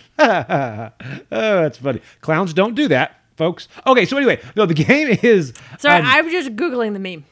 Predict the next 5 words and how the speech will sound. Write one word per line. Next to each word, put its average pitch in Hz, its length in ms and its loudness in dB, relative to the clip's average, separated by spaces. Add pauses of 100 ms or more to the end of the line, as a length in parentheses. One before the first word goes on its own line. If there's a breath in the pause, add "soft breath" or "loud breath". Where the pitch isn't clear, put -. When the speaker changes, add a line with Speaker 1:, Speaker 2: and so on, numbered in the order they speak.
(500)
Speaker 1:
Cascadia. 170 840 2
Speaker 2:
Yes, 269 480 -2
it 285 80 2
Speaker 1:
Okay. - 220 2
Speaker 2:
is. - 220 -12